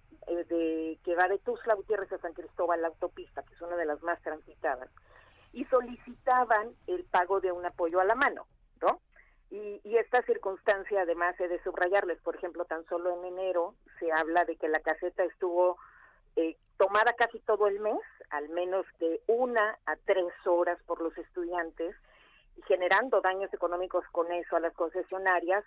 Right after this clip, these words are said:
pero más allá de ello, también había una serie ya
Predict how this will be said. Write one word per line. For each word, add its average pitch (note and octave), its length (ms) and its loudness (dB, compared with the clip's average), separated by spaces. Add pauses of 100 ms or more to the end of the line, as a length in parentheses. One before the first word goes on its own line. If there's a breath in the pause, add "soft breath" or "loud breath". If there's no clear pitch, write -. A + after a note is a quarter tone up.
(120)
pero F#3+ 220 2
más A#3 260 0
allá A#3 240 2
de G3+ 260 2
ello, G3 340 -2 (140)
también F3+ 420 -2
había F3+ 540 0 (560 loud breath)
una C#4 360 2
serie A#3 500 4
ya G#3 260 2